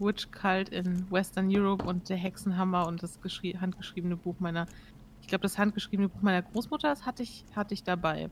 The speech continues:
weil da, da habe ich ja auch reingeschaut, als wir da bei der Langen Anna waren. Ähm, meine ich, dass ich das in der Jacketttasche gehabt hätte, aber die anderen Bücher sind, glaub ich, weg.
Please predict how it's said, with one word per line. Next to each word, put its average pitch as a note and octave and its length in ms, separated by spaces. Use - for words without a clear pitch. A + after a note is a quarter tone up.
weil E3 100
da, E3+ 140
da F3+ 140
habe F#3 120
ich F3+ 80
ja - 80
auch - 160
reingeschaut, F3+ 640
als E3+ 200
wir E3 80
da E3 160
bei E3 120
der E3 120
Langen E3 240
Anna F3+ 320
waren. G#3 280
Ähm, E3+ 540
meine F3 260
ich, F#3 100
dass F3 180
ich F#3 140
das F3 280
in F3+ 120
der E3+ 320
Jacketttasche G3+ 580
gehabt G3+ 260
hätte, G3 160
aber F3 180
die E3+ 140
anderen G3 280
Bücher G3 400
sind, F#3 460
glaub E3+ 160
ich, F3+ 160
weg. D3 100